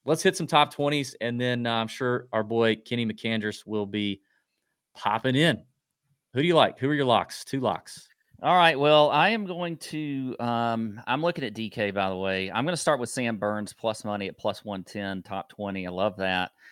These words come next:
Speaker 2: And then I'll go to Ben-, Benny On at plus one ninety.
Speaker 1: What was Burns again?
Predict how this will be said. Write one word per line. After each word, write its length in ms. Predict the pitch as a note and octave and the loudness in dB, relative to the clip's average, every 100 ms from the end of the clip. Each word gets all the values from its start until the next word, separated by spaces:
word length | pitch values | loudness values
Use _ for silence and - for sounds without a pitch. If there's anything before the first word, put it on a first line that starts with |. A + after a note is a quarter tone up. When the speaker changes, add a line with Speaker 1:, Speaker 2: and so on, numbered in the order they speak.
| - - | -14 -4
Speaker 2:
And 160 | A2 | 2
then 140 | B2 B2 | 4 8
I'll 180 | C#3 | 6
go 180 | B2 B2 | 6 4
to 80 | A2 | 2
Ben-, 220 | G2 A2 A2+ | 0 -2 -2
Benny 380 | A2+ A2+ G#2+ | -2 -2 0
On 420 | G#2 G2+ G2+ G2+ G2 | -2 -2 -2 -4 -4
at 200 | F#2+ F#2+ _ | -4 -4 _
plus 420 | - G2+ F#2 - - | -4 -2 -2 -6 -16
one 520 | F2+ F#2 F#2 F#2 F#2 | -10 -6 -6 -6 -10
ninety. 560 | - F2 F2+ E2 C#2 - _ _ _ _ _ _ _ - | -12 -8 -6 -8 -14 -20 _ _ _ _ _ _ _ 0
Speaker 1:
What 160 | C3 | 4
was 120 | F3 C#3+ | 4 4
Burns 280 | D3+ F3+ | 4 4
again? 320 | F3+ G3 G3+ | 2 0 0